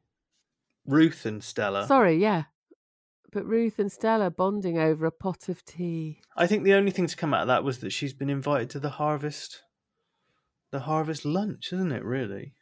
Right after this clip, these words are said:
Speaker 2: Yeah,
Speaker 1: The harvest
Speaker 2: yeah.
Speaker 1: dinner, whatever. Is it a lunch or a dinner? Even I've
Speaker 2: The
Speaker 1: forgotten.
Speaker 2: harvest supper,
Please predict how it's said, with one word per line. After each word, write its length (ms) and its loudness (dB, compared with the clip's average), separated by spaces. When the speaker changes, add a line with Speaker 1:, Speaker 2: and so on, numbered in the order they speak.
Speaker 2:
Yeah, 440 -2
Speaker 1:
The 140 2
harvest 260 2
Speaker 2:
yeah. 120 -8
Speaker 1:
dinner, 380 -4
whatever. 400 -8
Is 180 -10
it 60 -2
a 60 -2
lunch 340 -4
or 100 0
a 80 -2
dinner? 380 -4
Even 220 -6
I've 140 -2
Speaker 2:
The 60 -18
Speaker 1:
forgotten. 200 2
Speaker 2:
harvest 340 2
supper, 580 2